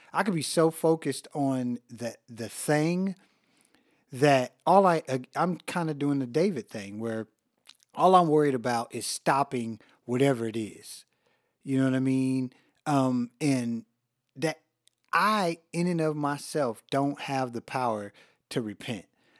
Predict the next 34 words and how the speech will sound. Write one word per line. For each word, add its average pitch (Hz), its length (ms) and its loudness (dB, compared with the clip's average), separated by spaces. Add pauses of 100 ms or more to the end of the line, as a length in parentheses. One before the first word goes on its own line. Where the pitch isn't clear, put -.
(200)
Otherwise, 131 760 2
my 156 140 0
life 185 360 0
would 135 100 -2
have 127 100 -10
changed 147 560 -4
way 147 260 2
before 147 720 -6 (1160)
getting 123 260 -4
the 120 80 -6
Holy 127 260 -2
Spirit. 123 500 -4
I 131 140 -4
could - 160 -4
have 104 100 -10
did 123 160 -2
it 127 100 -2
on 135 140 0
my 151 160 0
own. 123 380 -4
Why 127 200 -4
not? 160 380 -6
I 139 80 -4
tried 131 300 -2
many 117 240 -4
other 190 180 -2
times. 113 540 -8 (340)
So 123 480 -2 (920)
I 220 180 6
do 180 240 2
have 123 240 0
the 120 100 -2
power 127 380 4
to, 104 300 -10